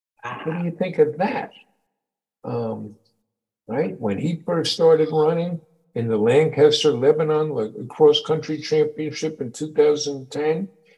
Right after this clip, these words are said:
um, he, he was in nineteenth place.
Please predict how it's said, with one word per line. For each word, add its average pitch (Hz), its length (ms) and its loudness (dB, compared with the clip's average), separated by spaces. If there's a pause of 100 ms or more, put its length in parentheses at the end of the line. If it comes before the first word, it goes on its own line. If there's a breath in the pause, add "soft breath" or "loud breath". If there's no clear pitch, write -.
(140)
um, 110 560 -4 (1400)
he, 135 300 -2
he - 140 -2
was 104 300 -2
in 107 140 0
nineteenth 175 600 2
place. 185 640 -2